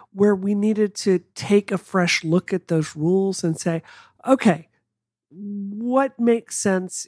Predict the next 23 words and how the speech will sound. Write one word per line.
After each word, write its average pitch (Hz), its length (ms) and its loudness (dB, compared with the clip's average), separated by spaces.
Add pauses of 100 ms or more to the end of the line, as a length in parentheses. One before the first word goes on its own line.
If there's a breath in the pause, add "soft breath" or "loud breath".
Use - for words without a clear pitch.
in 185 180 -6
twenty 180 480 0
twenty 160 440 0
for 151 180 -6
consumers 208 1120 -2 (520 soft breath)
and 175 160 -2
for 175 180 0
security?" 147 760 -4 (460 soft breath)
And 247 360 -2 (120)
I 311 200 2
do 294 280 0
think 220 320 -6
that 214 140 0
it's 220 240 -2
time 214 300 0
for 226 180 -6
Apple 214 400 0
to 226 560 -4
revisit 233 680 0
that. - 280 -16
I, 190 420 -2
I 190 120 2
do. 196 340 0